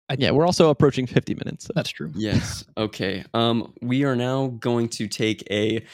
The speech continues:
Speaker 3: thick piss break. Please enjoy this, uh, lovely clip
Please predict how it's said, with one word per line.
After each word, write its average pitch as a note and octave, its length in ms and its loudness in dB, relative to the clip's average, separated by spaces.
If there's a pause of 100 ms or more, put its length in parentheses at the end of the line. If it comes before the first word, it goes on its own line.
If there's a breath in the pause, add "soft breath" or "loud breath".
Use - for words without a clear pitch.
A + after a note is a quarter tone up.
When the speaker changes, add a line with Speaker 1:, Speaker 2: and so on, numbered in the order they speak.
(220 loud breath)
Speaker 3:
thick - 540 -2
piss G2+ 300 -4
break. - 500 -8
Please C#3+ 460 -4
enjoy A2 760 0
this, G#2 460 -2
uh, G#2 260 0 (300 loud breath)
lovely G#2 580 0
clip F#2+ 480 -6